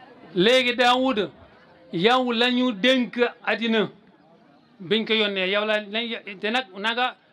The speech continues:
àtte nit ñi ci dëgg. Kon nag li ma wax fii léegi mooy gox bu ne ña fa nekk lu fa jag ñoomo, lu fa jag di ñoom la.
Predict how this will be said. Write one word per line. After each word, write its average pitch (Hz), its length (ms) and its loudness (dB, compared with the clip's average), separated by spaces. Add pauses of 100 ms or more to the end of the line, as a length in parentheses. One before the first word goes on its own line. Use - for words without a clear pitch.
(140)
àtte 262 240 0
nit 233 160 -2
ñi 220 120 -4
ci 175 120 -14
dëgg. 156 320 -2 (960)
Kon 240 260 2
nag 247 160 0 (380)
li 208 120 -4
ma 247 80 4
wax 247 160 4
fii 240 140 0
léegi 240 260 4
mooy 233 380 0 (540)
gox 240 260 2
bu 196 160 0
ne 277 240 4 (760)
ña 240 220 0
fa 285 140 2
nekk 269 280 -2 (380)
lu 233 200 -2
fa 277 180 2
jag 254 160 0
ñoomo, 269 480 2
lu 269 100 -4
fa 247 180 0
jag 247 120 0 (100)
di 220 100 -4
ñoom 185 280 -4
la. 135 120 -12